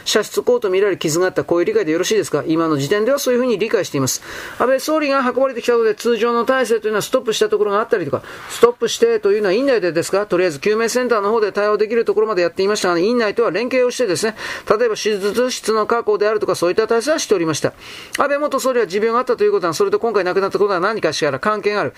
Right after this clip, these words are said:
関係はないと思います。頸部ということは、弾は鎖骨の上から入ったということ、高さは鎖骨よりは上ですね。鎖骨には損傷はなかったと思います。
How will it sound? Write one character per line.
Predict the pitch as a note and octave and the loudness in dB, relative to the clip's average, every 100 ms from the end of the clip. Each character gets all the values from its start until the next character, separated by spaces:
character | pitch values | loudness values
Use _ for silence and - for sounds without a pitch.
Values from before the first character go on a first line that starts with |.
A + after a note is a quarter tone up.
| - | -4
関 | - G3 | -2 0
係 | A3 | 0
は | |
な | A3+ | 0
い | C#4+ | -2
と | A#3 | 0
思 | D#3 | 0
い | |
ま | C#3 | 0
す。 | C3 - - - - | -2 -6 -12 -14 -4
頸 | - F4+ | 0 0
部 | E4 | 0
と | C4 | 0
い | |
う | C4 | 0
こ | B3+ | 0
と | A#3+ | 0
は、 | A3+ | 0
弾 | A3 A3 C4 | -2 -2 0
は | B3 | 0
鎖 | G#3+ G#3 | 0 0
骨 | A3 G#3+ | -2 0
の | A#3 | 0
上 | C4+ | 0
か | A3+ | 0
ら | E3+ | 0
入 | G#3 | -2
っ | |
た | G3 | 0
と | D3 | 0
い | |
う | |
こ | C3+ | 0
と、 | D3+ | -2
高 | D#3 F3 F#3+ | -2 -4 0
さ | G#3 | -2
は | |
鎖 | G#3 G3+ | 0 0
骨 | G#3+ - | -2 0
よ | D#4 | 2
り | |
は | E4+ | 2
上 | A#3+ G3+ | 2 0
で | |
す | G3 | -2
ね。 | F#3+ F#3+ - - - | -4 -6 -10 -10 0
鎖 | A#3 | 2
骨 | A#3 A#3+ C4+ | 2 0 0
に | D4 | 2
は | C4+ | 0
損 | - B3 A#3 | 0 -2 0
傷 | A#3+ | 2
は | B3 B3+ | 2 0
な | G#3+ | -2
か | G#3 A3+ | -2 -2
っ | |
た | - B3+ | -2 0
と | B3+ | 0
思 | G#3 E3 | 2 0
い | D3+ | 0
ま | D3 | -2
す。 | - | -4